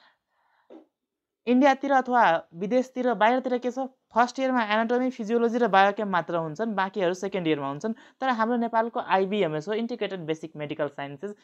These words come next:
जसमा के हुन्छ त, सबै छवटै सब्जेक्टको प्रत्येक सिस्टम, सिस्टम वाइज पढाइ हुन्छ। तपाईँ केयु पढ्नुहोस्, टियु पढ्नुहोस्, पाटन पढ्नुहोस्, बिपी पढ्नुहोस्, फरक पर्नेवाला छैन। ओके, so कुरा यही रहन्छ, कर्णाली पनि इन्क्लुडेड।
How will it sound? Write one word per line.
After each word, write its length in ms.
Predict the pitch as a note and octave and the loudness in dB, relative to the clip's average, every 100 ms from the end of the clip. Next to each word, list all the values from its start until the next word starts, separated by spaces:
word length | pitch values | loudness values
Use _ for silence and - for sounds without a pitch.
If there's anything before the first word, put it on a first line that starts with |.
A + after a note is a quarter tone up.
| _ - | _ -12
जसमा 280 | F#3+ G#3 G3+ | -8 -8 -6
के 120 | G#3 | -8
हुन्छ 200 | F#3 E3+ | -8 -10
त, 80 | A3 _ _ - | -14 _ _ -2
सबै 180 | A#3 C4+ | 0 0
छवटै 400 | - G#3+ G#3+ A3 | 2 4 4 0
सब्जेक्टको 560 | A3+ F#3 D#3+ D#3+ - A#3 - _ _ _ | -4 -4 -4 -8 -8 -10 -10 _ _ _
प्रत्येक 340 | A#3 A#3 B3+ | -4 -2 -4
सिस्टम, 400 | - A#3 - B3 A3 | -6 -12 -6 -6 -6
सिस्टम 240 | G#3 F#3+ | -10 -4
वाइज 240 | E3 D#3 E3 | -2 -2 0
पढाइ 220 | E3+ C#3+ | 2 2
हुन्छ। 160 | C#3 C#3+ C#3 _ D#3+ | 0 -8 -12 _ -6
तपाईँ 240 | D#3+ D3+ C3+ _ | -4 -4 -6 _
केयु 240 | D#3+ E3 | 0 2
पढ्नुहोस्, 480 | D#3+ E3 G3 A#3 - _ E3 | 2 0 0 -4 -8 _ -2
टियु 220 | D#3 E3 | 0 0
पढ्नुहोस्, 400 | F3+ F3+ A#3+ B3+ _ _ | -2 0 -2 -4 _ _
पाटन 360 | - D3+ E3+ E3+ | -2 0 0 -4
पढ्नुहोस्, 360 | E3+ F3 A#3+ A#3+ _ - | -4 -2 -4 -6 _ -14
बिपी 180 | G#3 G#3 | -12 -10
पढ्नुहोस्, 320 | D3+ C#3+ D3 _ | -8 -8 -10 _
फरक 260 | E3+ E3+ F3 D#3+ | -2 -2 -2 -2
पर्नेवाला 480 | E3 D#3+ D3+ G3 A#3+ _ _ _ | -2 0 0 0 0 _ _ _
छैन। 640 | - D#3 D3+ D3 D#3 F#3 F#3+ - _ _ _ _ _ _ _ _ _ - | -14 -10 -8 -6 -2 -2 -2 -8 _ _ _ _ _ _ _ _ _ -8
ओके, 220 | G3+ C#4+ B3+ - _ _ _ | -2 2 0 -2 _ _ _
so 140 | _ G3+ | _ -12
कुरा 200 | - F3 | -4 -4
यही 240 | F3+ E3+ D#3 | -2 -2 -2
रहन्छ, 300 | C#3 C3 C#3 - _ _ _ _ | -6 -10 -18 -20 _ _ _ _
कर्णाली 380 | F#3+ G3 F3 D#3 D3 | -2 0 0 -2 -6
पनि 180 | C#3 C#3 _ E3+ | -12 -18 _ -20
इन्क्लुडेड। 380 | D3+ C#3+ C#3 | -16 -14 -14